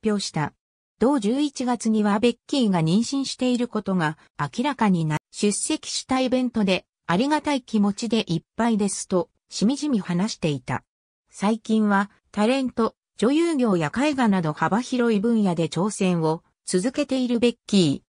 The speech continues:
ー。現在公開中の映画、初恋、三池崇史監督での怪演が話題になるなど、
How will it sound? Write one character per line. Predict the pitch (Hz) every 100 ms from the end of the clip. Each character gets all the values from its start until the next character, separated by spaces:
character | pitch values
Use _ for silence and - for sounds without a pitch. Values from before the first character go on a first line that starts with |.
| -
ー。 |
現 | 247 311
在 | 247 185
公 | - 214
開 | 240 233 208
中 | - 247 226
の | 226 -
映 | 190 180
画、 | 165 - _ _
初 | - 185 -
恋、 | 233 226 208 _ _
三 | 233 285
池 | -
崇 | 226 262 277
史 | 262 -
監 | 226 208
督 | 196 185
で | 180 214
の | 185
怪 | - 190 226
演 | 185 175 170
が | 160 - _ _
話 | 165
題 | 175 269 285
に | 285
な | 285 285
る | 254
な | 196
ど、 | 165 160